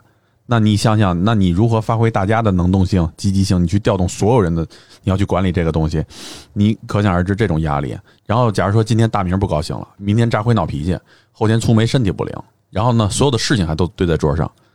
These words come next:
你怎么让这个机构来进行运转？我的压力就来自于这儿，而且还要上传下达，我也有领导吧，对吧？所以呢，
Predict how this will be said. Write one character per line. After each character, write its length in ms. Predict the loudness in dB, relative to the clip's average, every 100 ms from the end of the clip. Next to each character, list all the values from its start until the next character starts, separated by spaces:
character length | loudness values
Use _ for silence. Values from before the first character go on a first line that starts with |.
| _
你 140 | -4 0
怎 160 | 0
么 80 | 0
让 120 | 0
这 80 | 0
个 120 | -2
机 120 | -2 0
构 120 | 0
来 100 | -2
进 160 | -2
行 100 | -2
运 160 | -2 -4
转？ 220 | -6 -10 _ _
我 100 | -4
的 80 | 0
压 140 | 0 0
力 80 |
就 100 | -2
来 160 | -2 -2
自 100 | -4
于 60 | -4
这 100 | -4
儿， 80 | -6 -20 -20 -4
而 200 | 0 0
且 240 | 0 -2
还 200 | -2 -2
要 120 | -2 -2
上 160 | -2
传 140 | 0 0
下 140 | 0
达， 200 | -4 -6 -14 _ _ _ _ _ -2
我 120 | 0
也 80 | 2
有 120 | 2
领 120 | 2
导 140 | 0 0
吧， 180 | -2 -6 -18 -20 _ _
对 140 | 0
吧？ 200 | 0 -2 -12 _
所 180 | -2 0
以 80 |
呢， 160 | 2